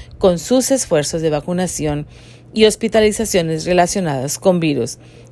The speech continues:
que ahora han caído por debajo de cien en todo el estado.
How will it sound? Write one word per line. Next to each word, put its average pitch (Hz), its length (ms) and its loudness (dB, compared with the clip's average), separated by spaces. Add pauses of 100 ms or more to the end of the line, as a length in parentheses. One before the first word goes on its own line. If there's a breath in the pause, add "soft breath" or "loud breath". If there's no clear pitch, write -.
que 170 100 4
ahora 185 560 4
han 185 220 2
caído 170 380 0
por 190 200 -4
debajo 156 380 -2
de 120 120 -8
cien 196 380 -2
en 208 160 -2
todo 147 460 0
el 170 120 0
estado. 135 460 0